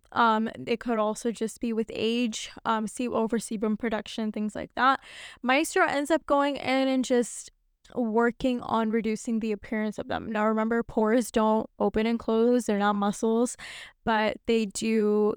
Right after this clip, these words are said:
get exacerbated, or the appearance can be shown more with other factors. And Maestro does a fantastic job at reducing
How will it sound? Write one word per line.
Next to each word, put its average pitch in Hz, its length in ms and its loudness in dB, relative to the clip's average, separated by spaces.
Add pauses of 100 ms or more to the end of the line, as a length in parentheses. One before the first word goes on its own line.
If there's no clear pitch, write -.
(140)
get 226 180 0
exacerbated, 220 840 0
or 214 160 2
the 208 140 0
appearance 208 480 -2
can 240 160 0
be 214 100 0
shown 214 340 0
more 202 220 0
with 202 220 0
other 208 200 0
factors. 254 600 0
And 240 100 2
Maestro 208 460 0
does 208 320 -2
a 214 100 0
fantastic 208 600 -2
job 202 280 0
at 214 160 -4
reducing 214 720 -2